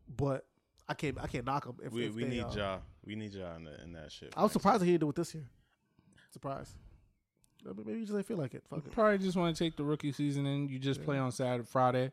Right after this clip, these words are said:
Speaker 2: Yeah.
Speaker 3: and then after you could just wild out the rest of the weekend.
Speaker 1: Yeah, I'm not
Speaker 2: Okay.
Speaker 1: mad at him. He, he a young boy with, with some, some fresh money. He doing his thing. Uh, other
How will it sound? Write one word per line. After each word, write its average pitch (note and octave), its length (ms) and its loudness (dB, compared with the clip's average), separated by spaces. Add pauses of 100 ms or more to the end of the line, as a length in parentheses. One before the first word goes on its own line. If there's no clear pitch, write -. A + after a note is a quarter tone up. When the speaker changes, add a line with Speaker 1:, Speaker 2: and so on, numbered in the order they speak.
(320)
Speaker 2:
Yeah. A2+ 80 -10
Speaker 3:
and B2 160 -2
then B2 100 0
after B2 280 -2
you A#2+ 100 -4
could A#2 160 -6
just A#2 160 -6
wild A#2 220 0
out A2+ 120 -4
the A2+ 100 -6
rest A2+ 200 -6
of A2+ 60 -10
the A2 40 -6
weekend. A#2 400 -6
Speaker 1:
Yeah, B2+ 80 -14 (260)
I'm F3+ 60 -14
not F#3+ 120 -6
Speaker 2:
Okay. C3 80 -6
Speaker 1:
mad - 120 -10
at C3 80 -12
him. - 60 -14
He, F3 100 -8
he F3 160 -10
a E3 40 -10
young C3+ 200 -8
boy C3+ 200 -10 (100)
with, D3 140 -14 (160)
with - 100 -20
some, - 140 -20 (200)
some C#3 180 -20
fresh C#3 220 -8
money. C#3+ 240 -12 (400)
He C#3 100 -10
doing C3 180 -4
his B2 80 -8
thing. B2+ 220 -12 (360)
Uh, D3+ 400 2 (1160)
other F3 180 4